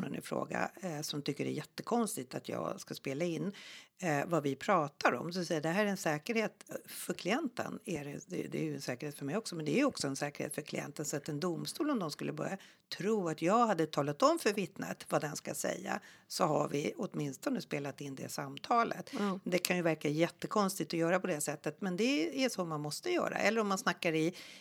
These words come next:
Speaker 2: i, i telefon med något vittne på kontoret, att en kollega kan vara inne och lyssna på att man inte har försökt att tubba den här,
Speaker 1: Mm.
Speaker 2: det här vittnet.
Speaker 1: Mm.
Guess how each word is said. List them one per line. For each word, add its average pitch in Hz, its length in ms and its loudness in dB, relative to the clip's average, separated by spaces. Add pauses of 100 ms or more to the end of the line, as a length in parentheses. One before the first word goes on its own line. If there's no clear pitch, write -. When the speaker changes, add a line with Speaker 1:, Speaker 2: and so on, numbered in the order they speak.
Speaker 2:
i, 175 400 2
i 196 40 2
telefon 165 560 4
med 151 100 0
något 147 120 0
vittne 151 340 -2
på - 120 -12
kontoret, 151 640 -2
att 151 260 -4
en 151 220 -2
kollega 143 520 0
kan 143 200 -4
vara 143 100 -6
inne 139 200 -6
och - 80 -8
lyssna 156 300 -4
på - 160 -2
att - 140 -4
man 67 140 -6
inte - 240 -8
har 151 40 -8
försökt - 280 -10
att 139 80 -8
tubba 151 380 -2
den 214 180 -2
här, - 240 -8
Speaker 1:
Mm. 170 240 2
Speaker 2:
det - 80 -4
här 143 120 -6
vittnet. - 520 -10
Speaker 1:
Mm. 175 260 0